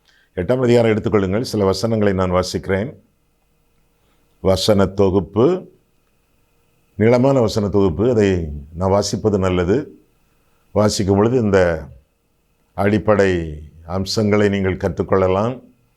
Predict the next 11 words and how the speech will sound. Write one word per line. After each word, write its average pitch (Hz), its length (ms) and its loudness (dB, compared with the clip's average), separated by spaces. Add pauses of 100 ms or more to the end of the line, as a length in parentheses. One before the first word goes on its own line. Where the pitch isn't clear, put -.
(300)
இன்னும் 101 260 2
இந்த 98 120 4 (200)
பேசேஜோடு 101 560 0
நீங்கள் 98 220 -2
ஃபெமிலியராக 101 540 2
இருக்கும் 95 240 -6
பொழுது 98 240 0 (720)
நான் 107 260 0
பேசுவது 123 420 2
உங்களுக்கு 98 320 0
எளிதாக 95 300 2